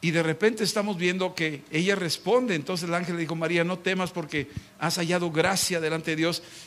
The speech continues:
y vas a concebir en tu vientre y vas a dar a luz un hijo y vas a llamar su nombre Jesús. Y este va a ser grande y será llamado Hijo del Dios Altísimo.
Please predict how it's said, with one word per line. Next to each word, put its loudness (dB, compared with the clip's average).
y 0
vas 2
a -2
concebir 0
en -2
tu -2
vientre 0
y 0
vas 0
a 0
dar 0
a 2
luz 0
un 0
hijo 2
y 2
vas 2
a 2
llamar 2
su 0
nombre 2
Jesús. 0
Y -2
este 0
va 2
a -2
ser 0
grande 2
y 0
será 0
llamado 0
Hijo 0
del -2
Dios 2
Altísimo. 2